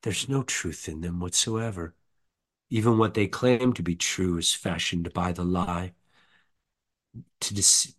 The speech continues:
deceive and to hide the true evil that's within these people. They've gone the way of Korah. They've come from the spirit of Cain, and unto them is reserved the eternal darkness.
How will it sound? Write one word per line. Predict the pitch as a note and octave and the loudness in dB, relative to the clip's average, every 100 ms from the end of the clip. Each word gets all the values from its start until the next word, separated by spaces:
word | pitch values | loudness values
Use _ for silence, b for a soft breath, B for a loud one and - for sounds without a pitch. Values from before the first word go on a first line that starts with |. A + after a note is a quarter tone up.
| _ | _
deceive | B2+ A#2+ - - C3+ A2 E2 D#2+ F#2 | 2 6 6 6 6 6 4 0 -8
and | F2 | -6
to | |
hide | F#2+ - C3+ C#3+ G#2 D#2+ - b _ | -4 -2 0 2 2 0 -8 b _
the | F#2 | -4
true | - A2+ - | -2 -2 2
evil | C3 C#3 A2 | 4 4 2
that's | G2 F2+ - | -2 -4 -2
within | E2+ - C3 A2+ | -4 0 0 0
these | E2+ - | -2 -6
people. | - - B2+ G2 E2+ - _ _ _ _ _ _ _ _ | -6 -8 -8 -6 -10 -12 _ _ _ _ _ _ _ _
They've | A2+ G#2+ | -2 2
gone | B2+ C3 C3 | 6 6 8
the | |
way | A#2+ B2+ B2+ | 8 8 6
of | G2+ - | 2 -8
Korah. | - - C3+ C#3 A2+ E2 D#2 b b b _ | -14 2 6 6 6 2 -2 b b b _
They've | F2+ - | -2 0
come | - C3 C3 | 4 6 6
from | B2 A2+ | 4 2
the | G#2+ | 6
spirit | - - B2+ B2+ A2+ | 4 6 8 8 6
of | G2 - | -2 -8
Cain, | - B2+ C3 C3 F2 E2 b b b - | -6 0 2 2 0 -6 b b b 2
and | A2+ | 4
unto | A2 - | 6 4
them | G2 A#2 C3+ E3 | 6 8 10 12
is | D3+ G#2+ | 10 8
reserved | A2+ G#2+ G2 B2 B2 A#2 F#2 E2+ | 6 6 8 8 8 6 2 -6
the | F2+ F2+ | -6 -4
eternal | F2 - A2 G#2+ F#2+ | -2 2 4 4 4
darkness. | F#2+ G2 F#2+ F2 - E2 D#2 - | 6 6 6 2 -4 -6 -4 -4